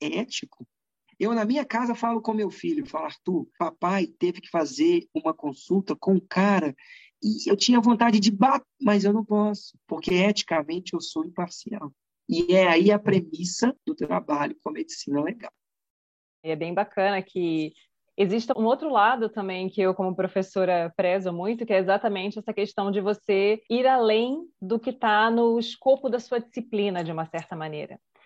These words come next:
Speaker 2: Porque eu acho que a formação do aluno, ela tem que ser uma formação integral. No começo da vida acadêmica, é muito comum que a gente tenha muita preocupação, eu tinha pelo menos,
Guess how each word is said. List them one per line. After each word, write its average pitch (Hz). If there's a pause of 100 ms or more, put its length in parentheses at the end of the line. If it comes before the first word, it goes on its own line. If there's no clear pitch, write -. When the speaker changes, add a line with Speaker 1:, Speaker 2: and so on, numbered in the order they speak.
(160)
Speaker 2:
Porque 196
eu 190
acho 196
que 214
a 208
formação 226
do 262
aluno, 214
ela 202
tem 220
que 220
ser 233
uma 220
formação 220
integral. 202 (280)
No 220
começo 262
da 302
vida 240
acadêmica, 202
é 175
muito 196
comum 247
que 240
a -
gente 208
tenha 208
muita 226
preocupação, 233
eu 226
tinha 202
pelo 185
menos, 175